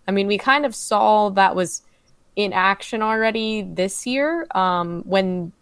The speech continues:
Aaron Rodgers was a big question mark, that they just said, "Okay, yeah,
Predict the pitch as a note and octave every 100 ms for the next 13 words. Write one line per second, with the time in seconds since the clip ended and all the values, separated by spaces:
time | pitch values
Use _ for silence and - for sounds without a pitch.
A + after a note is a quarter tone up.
0 | _ _ - _ - E3+ - G3 G3+ F#3+
1 | F#3+ G3 F#3+ F#3+ E3 F3 E3 - E3 -
2 | A#3+ C#4 D4+ E4 E4 E3+ F3 F3 F#3 -
3 | F3 - A3+ C#4+ A#3+ G#3+ G3+ G3+ _ _
4 | _ - G#3 A#3 A3+ G#3+